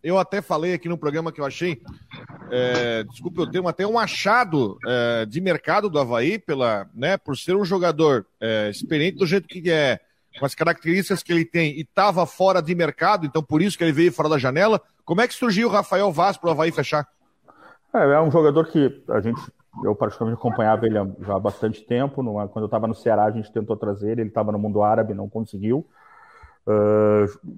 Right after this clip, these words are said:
Speaker 2: né, a comissão técnica, o Barroca, o auxiliar do Barroca já tinha trabalhado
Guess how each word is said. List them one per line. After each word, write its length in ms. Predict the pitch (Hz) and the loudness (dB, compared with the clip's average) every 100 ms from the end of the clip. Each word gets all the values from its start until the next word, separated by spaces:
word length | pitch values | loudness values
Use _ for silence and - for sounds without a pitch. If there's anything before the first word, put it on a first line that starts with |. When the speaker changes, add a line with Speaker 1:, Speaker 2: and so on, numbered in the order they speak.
| - | -18
Speaker 2:
né, 240 | - 113 107 | -8 -2 -2
a 60 | |
comissão 380 | 107 120 - 120 | 0 -2 0 0
técnica, 600 | 113 127 123 123 117 107 - - - | 4 4 4 0 0 2 0 -12 -6
o 60 | |
Barroca, 560 | 104 101 113 - 110 104 | -2 2 2 2 0 0
o 160 | 107 | 0
auxiliar 320 | 104 - 120 117 | 0 2 2 4
do 60 | |
Barroca 280 | 113 117 - | 4 4 2
já 140 | 110 | 0
tinha 180 | 107 131 | -2 -2
trabalhado 380 | 123 113 113 113 | 0 2 2 2